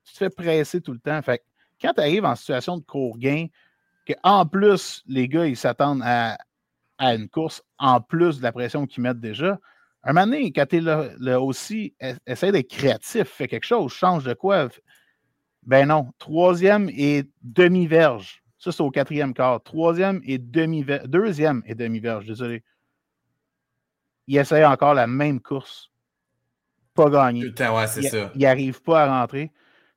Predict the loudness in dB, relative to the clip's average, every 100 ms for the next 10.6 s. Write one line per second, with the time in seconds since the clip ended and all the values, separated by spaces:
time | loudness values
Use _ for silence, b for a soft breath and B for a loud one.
0 | -20 -2 4 6 6 4 0 0 -4 -4
1 | -2 -2 -2 -2 -4 -2 -2 -4 -10 _
2 | -6 -4 -2 -2 -2 -2 -4 -6 -6 -8
3 | -8 -10 -16 -2 0 2 0 -2 -4 -4
4 | -2 -4 -6 b b b b -4 0 0
5 | -2 -8 -6 -6 -8 _ -10 -10 -4 -4
6 | -2 -4 -4 0 0 0 -2 -2 -2 2
7 | 2 0 -2 -2 -2 -2 -2 0 -4 -4
8 | -6 -8 b b b b b _ _ _
9 | -6 -4 -2 0 -2 -2 -6 -6 -8 -8
10 | -10 _ -4 -2 -2